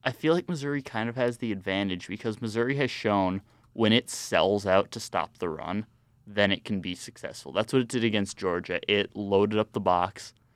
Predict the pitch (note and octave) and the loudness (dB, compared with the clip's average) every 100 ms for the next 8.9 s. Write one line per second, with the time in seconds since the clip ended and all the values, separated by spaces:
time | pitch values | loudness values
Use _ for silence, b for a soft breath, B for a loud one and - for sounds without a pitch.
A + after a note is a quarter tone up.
0 | _ _ - G2+ F#2+ F#2+ F#2+ _ _ - | _ _ 4 4 4 2 -2 _ _ -6
1 | G2+ - A2 - F2+ G2 F#2+ G2+ G2 - | -6 -6 -8 0 2 2 0 -2 -2 -2
2 | G2 G2 F#2+ E2 - G2 D#2+ D#2+ G#2+ G#2 | -6 -4 -6 -6 -6 -6 -4 -2 4 6
3 | - A2 G#2+ - G2+ - - - F2+ F2 | 6 4 2 2 -4 -4 -6 0 0 -2
4 | - - _ _ _ - G2+ - F2+ - | -10 -18 _ _ _ -4 -2 2 2 2
5 | - - - - - G#2 - G#2 G2 F#2+ | -6 -14 -16 -6 0 0 2 0 0 0
6 | F#2+ - G2 F2+ F#2 E2+ F2 F#2+ F2 F#2 | -2 -2 -2 -2 -8 -12 -12 -8 -8 -8
7 | F2+ - D2+ _ _ _ _ _ - B2 | -10 -6 -6 _ _ _ _ _ 2 6
8 | C3 C3 A#2+ - A2 G#2+ G#2 F#2 | 6 6 4 4 4 4 2 -2